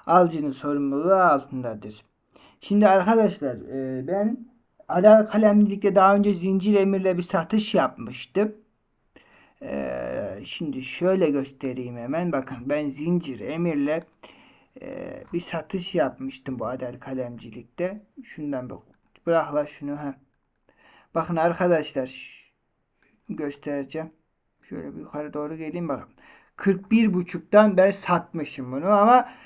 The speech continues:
e, zincir yapman, zincir emir yapmanın bir, e, şeyi var. E, bu da, e, zincir emir yapmak için önce alış girmeniz gerekiyor. Bakın alış girmeniz gerekiyor.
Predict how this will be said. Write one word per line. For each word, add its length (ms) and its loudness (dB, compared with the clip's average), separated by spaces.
e, 140 0
zincir 400 0
yapman, 560 4
zincir 340 -4
emir 260 2
yapmanın 720 4
bir, 220 2
e, 360 -8
şeyi 420 0
var. 340 2
E, 520 -12
bu 280 2
da, 400 8
e, 460 -6
zincir 460 -2
emir 220 4
yapmak 420 4
için 200 -2
önce 300 4
alış 380 2
girmeniz 600 -2
gerekiyor. 840 0
Bakın 300 -6
alış 380 -2
girmeniz 540 -4
gerekiyor. 720 -4